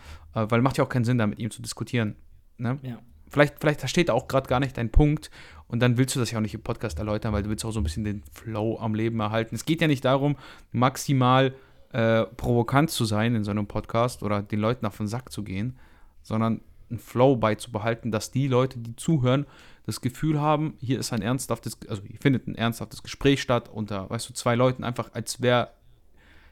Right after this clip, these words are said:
Speaker 1: die Kamera beziehungsweise das Mikrofon gar nicht da. Ist auch irgendwo
Speaker 2: Mhm.
Speaker 1: so. Also meistens bist du auch im Flow, wenn du mit der Person so ein halbwegs connecten kannst und irgendwie eine Sympathie hast. Und eigentlich lädst du ja auch keine Leute ein, wo du sagst, das wird wahrscheinlich,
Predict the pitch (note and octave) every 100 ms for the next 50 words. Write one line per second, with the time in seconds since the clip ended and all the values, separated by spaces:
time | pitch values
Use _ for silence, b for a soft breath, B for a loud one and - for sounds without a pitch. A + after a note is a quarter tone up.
0 | - A2 - D3 C#3+ A#2+ A#2+ - B2 A2+
1 | G#2+ B2+ A#2 - C3 B2 A2 G#2+ - A#2+
2 | G#2 - - C#3+ D#3+ - B2 B2+ B2 A2
3 | C3+ - A#2 A2+ - C3 D#3+ D#3+ - B
4 | B B - F#3 - - - A#2+ C3 -
5 | B2+ B2+ C3+ C#3 C#3 C#3+ D3 C3+ B2+ C3
6 | B2+ D3 B2+ A#2+ A#2 _ - - _ _
7 | _ _ - G#3+ A3+ G#3 - D3+ D#3 F#3+
8 | G#3 G3+ G#3+ A3+ - - - C3 - C3+
9 | E3+ E3+ E3 D#3+ B B B - C#3+ D#3
10 | C#3 A#2+ D#3+ D3+ D#3+ G#2 F#2 - - G#2+
11 | G2 G2 G2+ E2+ - F#2+ F#2 F#2 - G2
12 | F#2 F2 F#2 - - - G2+ - F#2+ G2
13 | G2 -